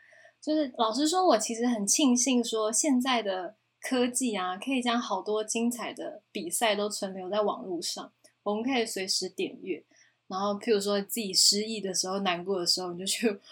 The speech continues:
网络上找一些激励人心的影片，有时候真的会有一点帮助。就即使说他跟你的现在面对的困境是完全不一样的，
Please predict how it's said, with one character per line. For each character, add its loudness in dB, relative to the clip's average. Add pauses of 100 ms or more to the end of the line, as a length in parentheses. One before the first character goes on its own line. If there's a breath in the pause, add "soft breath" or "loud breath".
(100 loud breath)
网 4
络 4
上 2
找 2
一 -4
些 0
激 2
励 0
人 0
心 -2
的 -2
影 -8
片， -6 (280 loud breath)
有 0
时 4
候 6
真 4
的 6
会 6
有 2
一 -2
点 -4
帮 -2
助。 -4 (380)
就 4
即 2
使 2
说 2
他 2
跟 2
你 2
的 -2
现 0
在 4
面 4
对 2
的 2
困 -2
境 -2
是 -2
完 -2
全 -10
不 -8
一 -8
样 -8
的， -14